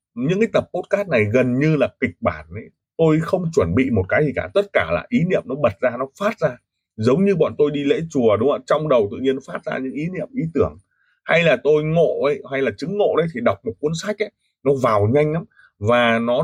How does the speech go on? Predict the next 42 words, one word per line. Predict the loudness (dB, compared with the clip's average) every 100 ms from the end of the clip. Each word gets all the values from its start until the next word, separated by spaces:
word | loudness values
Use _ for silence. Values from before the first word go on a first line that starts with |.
| 2
nảy | 0 0
ra | -2
những | -2 -4
cái | -4
ý | -4 -6 -2
tưởng, | 0 0 -4 _ _ _ _ _
không | -2 0
phải | 2 2
là |
ý | 0 0
tưởng | 0 0
để | -2
chơi, | 2 2 2
để | 0 -2
vui, | -6 -8 -12 -16
nó | -4
quên | -2 -2
ngay | -2 0
thôi. | -2 -2
Mà | -4 -2
ý | -2 0
tưởng | 0 0
phải | 0
tập | -2 -2
trung | 0 0
vào | 0
cái | 0
công | 0 2 2
việc | 0
của | -2
mình. | -4 -4 -6 _ _ _ _ _ _ 0
Ví | 2
dụ, | 4 2 -4 _ _
bạn | -6 -2
đọc | -2 -2
sách | -4 -4
ở | -2 -2
một | -2 -6
cái | -4
trạng | -4 -6 -8
thái, | -4 -2 -4 -10 _ _ _ _ _
à, | -2 0 2 0 -4